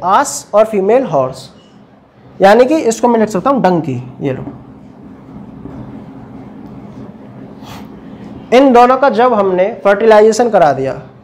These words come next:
male donkey का और female horse का, ठीक है, इन दोनों से जो produce हुआ वो बना mule। Mule है तो organism, living organism, लेकिन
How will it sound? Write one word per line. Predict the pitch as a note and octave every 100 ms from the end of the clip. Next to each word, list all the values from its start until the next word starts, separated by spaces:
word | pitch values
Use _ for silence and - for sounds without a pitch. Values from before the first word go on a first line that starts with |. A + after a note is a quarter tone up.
| - -
male | E3+ G#3
donkey | F#3 F#3 G3 A3
का | B3
और | B3+ G#3+
female | G3+ E3 F#3
horse | F3 D3 -
का, | D3 D#3 -
ठीक | G#3+
है, | F3 - - - - - - - - - -
इन | D4+ D#4
दोनों | C4 C4
से | C4 D4+
जो | D4
produce | B3 A3+ A#3+ A#3
हुआ | A#3
वो | G#3+ A#3
बना | G3 B3
mule। | G#3+ D#3 C3+ B2+ - - - - - - - - - -
Mule | F#3+ A#3+
है | G3+
तो | G3+ A3+
organism, | G#3+ A3 A3 B3+ C4+ -
living | D#3 F#3+ G#3
organism, | G3+ G3+ G3 A3 - - - -
लेकिन | E3+ A#3 B3+ E4 D#4+